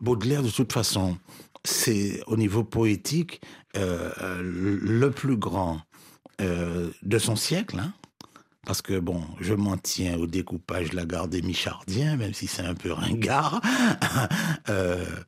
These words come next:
et chaque siècle, là, François Villon, euh, c'était extraordinaire, mais dans son siècle, hein. Bon, je pense qu'au vingtième, c'est Éluard. Enfin, ça, c'est moi, hein. Je dis que chaque siècle, alors, Saint John Perse aussi, euh, et Éluard, bon.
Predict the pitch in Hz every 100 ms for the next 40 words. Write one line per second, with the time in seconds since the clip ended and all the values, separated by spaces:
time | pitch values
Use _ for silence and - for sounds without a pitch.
0 | 131 117 98 - - - - - - -
1 | - - - 113 117 - 80 85 - 113
2 | 98 104 95 92 90 95 101 101 90 82
3 | - 90 - 85 - 82 85 82 87 98
4 | 92 92 - - 120 117 156 131 - 110
5 | 123 - - - - 90 104 90 98 -
6 | 101 87 98 95 - 85 85 - 85 95
7 | 123 120 92 - - - - 113 123 123
8 | 90 113 - - - - - 104 - -
9 | - - - 143 - 87 80 80 - 117
10 | 98 104 95 131 - 98 - 120 110 82
11 | 82 90 85 85 92 - - -